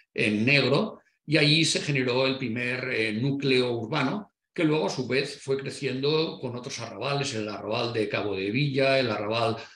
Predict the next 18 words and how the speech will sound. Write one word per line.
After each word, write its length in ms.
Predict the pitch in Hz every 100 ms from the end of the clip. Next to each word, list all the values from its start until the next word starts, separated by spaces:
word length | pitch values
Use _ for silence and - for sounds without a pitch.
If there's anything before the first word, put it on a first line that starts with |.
| _
de 160 | 123
La 100 | 110
Solana 680 | 95 95 107 139 135 135 143 - - -
y 120 | 143
luego 320 | 127 120 135
las 300 | 135 110 95
calles 540 | - 104 101 95 87 -
llanas. 600 | 82 - - - - _ _ _ _ - _ - _
Eh, 320 | - 135 131
Valderrobres 520 | 131 135 135 170 180 151
es 80 |
un 100 | 143
pueblo 300 | 143 160 185
con 480 | - 143 131 127 135
una 480 | - 139 139 131 127
gran 240 | 123 135 127
riqueza 380 | 120 113 131
patrimonial. 720 | 117 113 107 107 117 147 202